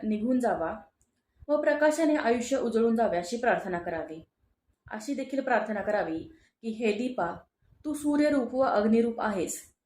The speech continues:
तेजामध्ये तू उत्तम तेज आहेस, माझ्या पूजेचा तू स्वीकार कर आणि माझ्या सर्व इच्छा पूर्ण कर." त्यानंतर तुम्हाला दिव्यांना आजच्या दिवशी तुम्ही आघाड्याचे पानं,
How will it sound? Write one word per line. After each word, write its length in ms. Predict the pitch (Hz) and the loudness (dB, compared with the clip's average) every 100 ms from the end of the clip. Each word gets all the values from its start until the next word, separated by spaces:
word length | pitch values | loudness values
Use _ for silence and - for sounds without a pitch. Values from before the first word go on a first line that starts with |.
| _ _ _ _ 277 | _ _ _ _ -8
तेजामध्ये 640 | 294 311 320 190 190 214 | -2 2 2 2 -2 -4
तू 40 | 269 - | -6 -8
उत्तम 380 | 277 - 269 | -6 -4 -4
तेज 260 | 262 254 226 | -2 -2 -4
आहेस, 440 | - 220 165 170 - _ _ _ _ _ _ | -4 -4 -4 -8 -16 _ _ _ _ _ _
माझ्या 320 | 214 - 208 | -8 -8 -10
पूजेचा 500 | 208 208 180 185 170 | -8 -6 -6 -4 -6
तू 120 | 165 | -6
स्वीकार 460 | 226 254 247 254 233 | -10 -10 -6 -2 -2
कर 240 | 226 175 | 0 -2
आणि 220 | 175 196 202 | -2 -6 -6
माझ्या 360 | 208 196 208 | -6 -4 -4
सर्व 260 | 220 214 180 | -2 -4 -6
इच्छा 260 | 175 208 | -8 -8
पूर्ण 320 | 220 262 254 240 | -4 -4 -2 -4
कर." 260 | 190 160 - _ _ _ _ _ - _ _ _ _ _ _ _ _ _ _ _ _ _ - | -4 -8 -10 _ _ _ _ _ -20 _ _ _ _ _ _ _ _ _ _ _ _ _ 0
त्यानंतर 600 | 277 294 294 262 196 196 | 2 4 4 4 2 2
तुम्हाला 460 | 262 247 254 196 208 - - _ _ _ - | -2 -2 0 0 0 -6 -20 _ _ _ -8
दिव्यांना 640 | 233 262 269 226 185 190 - _ _ _ _ | -4 0 0 0 -2 -4 -10 _ _ _ _
आजच्या 280 | 233 220 247 | -6 -2 0
दिवशी 260 | 254 - 214 | 0 -2 -4
तुम्ही 200 | 202 208 | -4 -4
आघाड्याचे 840 | - 196 190 196 196 196 190 208 | -2 -2 0 0 0 0 -2 -4
पानं, 520 | - 214 180 165 165 | -2 0 0 -2 -4